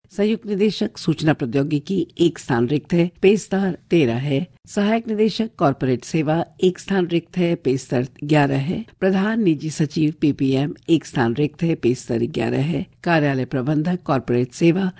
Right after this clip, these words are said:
दो स्थान रिक्त है, पे स्तर दस है। कार्यालय प्रबंधक पुस्तकालय सेवा, एक स्थान रिक्त है, पे स्तर दस है।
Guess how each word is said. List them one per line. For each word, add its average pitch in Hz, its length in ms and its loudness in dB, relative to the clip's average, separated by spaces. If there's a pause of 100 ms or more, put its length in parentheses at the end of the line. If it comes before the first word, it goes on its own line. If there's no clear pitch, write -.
दो 226 180 0
स्थान 147 320 -2
रिक्त 127 280 -2
है, 156 120 2
पे 143 200 2
स्तर 131 260 -2
दस 135 360 -4
है। 147 200 -2 (160)
कार्यालय 202 420 0
प्रबंधक 185 500 0 (100)
पुस्तकालय 127 580 0
सेवा, 160 400 -2 (200)
एक 170 140 2
स्थान 131 300 -2
रिक्त 135 280 -6
है, 151 160 0 (420)
पे 175 120 8
स्तर 190 280 -2
दस 131 380 -4
है। 127 160 -4